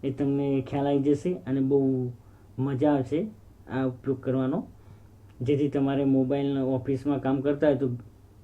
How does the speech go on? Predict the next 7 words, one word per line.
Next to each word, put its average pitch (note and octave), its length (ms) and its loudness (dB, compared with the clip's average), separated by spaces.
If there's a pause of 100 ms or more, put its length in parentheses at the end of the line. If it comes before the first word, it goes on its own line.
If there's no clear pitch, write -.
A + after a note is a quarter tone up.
(800)
વારંવાર C#3 460 0
મોબાઈલ C#3+ 500 2
ઉપયોગ C3 400 -4
કરવાની C#3 320 0
જરૂર C3 240 0
પડે B2 240 0
નહીં. D3 240 -2